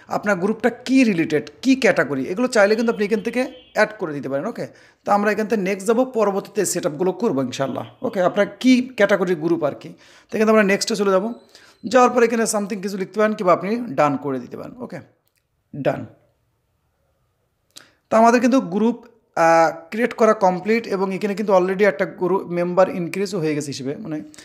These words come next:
তো আমাদের গ্রুপ ক্রিয়েট করা কমপ্লিট। এখানে কিছু সেটিং প্রয়োজন। ওকে, গুরুত্বপূর্ণ কিছু সেটিং আছে, যে সেটিংগুলো করে রাখলে কি, আহ, অটোমেটিক্যালি মেম্বার ইনক্রিজ হয়, অর্থাৎ আপনার কিছু ট্যাগ ব্যবহার করা, আবার আপনার ক্যাটাগরিটা সিলেক্ট করা।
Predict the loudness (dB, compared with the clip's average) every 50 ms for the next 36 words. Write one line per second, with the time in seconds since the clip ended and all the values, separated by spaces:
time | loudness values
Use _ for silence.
0 | -20 -20 -20 -10 -2 2 4 6 6 4 4 4 2 2 0 -2 -2 -2 -2 0
1 | 2 4 6 6 6 4 4 2 2 2 0 -2 -2 -2 -2 -2 0 2 2 2
2 | 2 0 -4 -4 -4 -4 -4 -4 -2 -2 -4 -2 0 0 2 2 0 0 -2 -6
3 | -14 _ 0 2 2 2 2 0 -2 -2 -2 0 -2 -2 -2 -2 -4 -4 -4 -4
4 | -4 -4 -4 -2 -4 -4 -4 -4 -6 -6 -6 -2 -2 -2 -2 0 -2 -2 -2 -2
5 | -4 -4 -2 -2 -2 -2 -2 0 2 2 4 4 2 2 0 -2 2 2 0 0
6 | 0 -4 -10 -20 -20 -20 -20 -8 0 2 2 2 4 4 4 4 4 4 2 2
7 | 0 0 0 0 0 0 0 0 0 0 0 -2 -4 -6 -6 -6 -6 -6 -6 -8
8 | -10 -10 -16 _ _ -6 -6 -6 -4 -2 0 0 0 0 0 -8 -8 -8 -8 -8
9 | -6 -2 0 2 2 2 2 4 4 6 6 4 2 2 2 2 2 2 0 -4
10 | -14 -20 _ _ _ _ _ _ -8 -4 0 2 4 4 4 2 0 -4 0 2
11 | 2 2 2 2 2 2 2 2 2 2 2 2 2 2 0 -4 -4 -4 -4